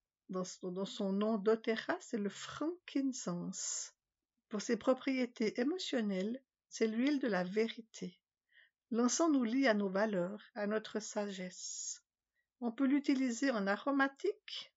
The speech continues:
donc en diffusion, en la respirant, en mettant une goutte sur les mains, une goutte sur le front ou sur la tête, ou également par voie orale dans un peu d'eau.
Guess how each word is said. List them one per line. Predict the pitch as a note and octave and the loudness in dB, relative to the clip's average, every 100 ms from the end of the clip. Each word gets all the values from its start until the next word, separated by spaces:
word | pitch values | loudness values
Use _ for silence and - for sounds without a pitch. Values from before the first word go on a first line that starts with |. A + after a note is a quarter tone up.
| _ - | _ -6
donc | F#3 F3+ - | -4 -4 -2
en | F3+ | -2
diffusion, | F3 E3+ G3 F3+ G#3 D4+ - _ _ _ - - | -2 -8 -10 -6 -4 -6 -8 _ _ _ -20 -10
en | F#3+ | -2
la | E3+ | -2
respirant, | F3+ G#3 - A3+ A#3 | 0 -2 0 0 0
en | A3 | 0
mettant | F#3+ F#3 | 0 0
une | F3+ | -2
goutte | F3+ G3+ G3+ | -2 -4 -4
sur | G3+ | -4
les | F#3+ F3+ | -2 -2
mains, | F3 E3 - _ _ - - _ _ | -2 -6 -12 _ _ -20 -20 _ _
une | A#3+ | 2
goutte | A#3 C#4+ C#4+ | 6 4 4
sur | - C4 | 2 4
le | B3 | 2
front | A#3 - B3+ D4 - | 0 -2 0 0 -4
ou | A#3+ | -6
sur | A#3 G#3+ | -2 0
la | F#3 | -2
tête, | F#3 - E3 - - | -2 -2 -2 -4 -8
ou | B3+ A3+ | -2 -2
également | A3+ G#3+ A3+ | 0 0 0
par | C4+ C4 G#3+ | -4 -8 -8
voie | G#3 F#3+ | -4 -2
orale | F#3 - F3 F#3 G#3+ | -4 -6 -10 -10 -10
dans | G#3 F#3+ | -10 -6
un | F#3 | -8
peu | F3+ F#3+ | -8 -10
d'eau. | F3+ E3+ | -12 -16